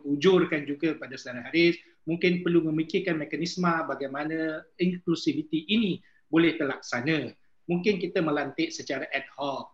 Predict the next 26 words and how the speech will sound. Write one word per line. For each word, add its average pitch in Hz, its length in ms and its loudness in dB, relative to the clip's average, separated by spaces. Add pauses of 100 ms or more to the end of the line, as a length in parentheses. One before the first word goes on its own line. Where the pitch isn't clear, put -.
(300)
Ad 165 160 -4
hoc, - 240 -2
ad 160 160 -4
hoc - 240 -14
tertentu, 143 720 -2
jawatankuasa, 143 640 -6
jawatankuasa 123 560 -10
tertentu 170 640 2 (320)
yang 175 160 6
menampakkan 175 880 0
bahawasanya 143 880 -4
kewujudan, 175 800 4 (240)
uh, 143 400 -8
golongan-golongan 160 960 -2
lain 185 560 0 (240)
dalam 147 320 -2
Parti 147 240 -4
Perikatan 139 400 -8
Nasional 175 560 -2
untuk 175 240 -4
bekerjasama 185 960 -2
dan 175 80 0
menjadi 160 480 -4
inklusiviti 170 960 -4 (240)
di 139 80 -8
dalam 165 400 0